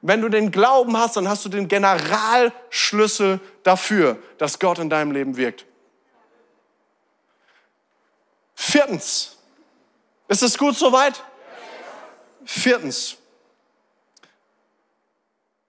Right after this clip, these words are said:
Ja, der ist spannend, der Punkt.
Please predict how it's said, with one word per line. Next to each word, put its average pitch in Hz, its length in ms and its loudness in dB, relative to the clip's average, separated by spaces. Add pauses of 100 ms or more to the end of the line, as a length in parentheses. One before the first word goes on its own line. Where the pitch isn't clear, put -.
(1600)
Ja, 160 160 2
der 160 140 4
ist 160 100 0
spannend, 151 340 0
der 120 60 0
Punkt. 113 340 -10